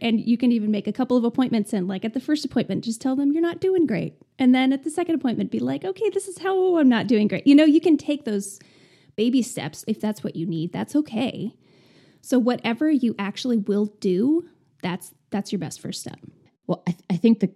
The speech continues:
Speaker 2: the key highlight I took away from that is going to someone who's comfortable, they, to talk about it, and they
Speaker 1: Yeah.
Speaker 2: accept that I have this, and,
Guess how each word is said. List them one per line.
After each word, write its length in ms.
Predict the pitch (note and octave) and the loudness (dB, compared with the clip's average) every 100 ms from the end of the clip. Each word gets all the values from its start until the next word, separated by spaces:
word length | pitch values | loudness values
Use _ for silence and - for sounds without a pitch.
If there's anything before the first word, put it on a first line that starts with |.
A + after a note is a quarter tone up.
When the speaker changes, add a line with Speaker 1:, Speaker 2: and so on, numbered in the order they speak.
| - | -4
Speaker 2:
the 100 | F3 | -4
key 240 | - G3 | 2 2
highlight 340 | E3+ F3 D#3+ | 4 0 0
I 100 | D3+ | 0
took 200 | E3+ F#3 D#3+ | -2 -4 -4
away 160 | D3 | -4
from 180 | D3+ D3+ | -2 -4
that 280 | D3 D3 - | -2 -6 -6
is 380 | C#3+ D3 - - _ _ _ _ _ _ _ _ _ _ _ _ _ _ | -6 -6 -10 -20 _ _ _ _ _ _ _ _ _ _ _ _ _ _
going 260 | F#3+ F#3+ G3 | 2 6 6
to 120 | F#3+ | 4
someone 400 | F3 E3 D#3+ D#3 | 0 -2 0 0
who's 240 | D#3 D#3+ D3+ | 0 -2 -4
comfortable, 720 | - E3+ - D#3 D#3 E3 E3+ | -2 -2 0 -2 0 -2 -2
they, 240 | E3+ D#3+ - _ | 0 0 -2 _
to 100 | - | -10
talk 340 | E3 - B2+ - | -10 -10 -6 -4
about 240 | F3+ G3+ | -2 0
it, 160 | B3+ C#4 - - | 0 -2 -10 -2
and 220 | E3+ D#3 | 0 2
they 100 | D#3+ | 0
Speaker 1:
Yeah. 60 | D3 | -2
Speaker 2:
accept 480 | C3+ G#3 D#3+ - - | -4 -4 -4 -6 -6
that 120 | D3+ | -4
I 120 | C#3+ | -4
have 300 | C3+ D#3 D3+ | -6 -6 -6
this, 440 | C#3 C#3 F#3 - - _ _ _ _ _ _ _ _ _ _ _ - | -4 -4 -4 -8 -16 _ _ _ _ _ _ _ _ _ _ _ -4
and, 360 | E3 D#3 D3 | -2 0 -4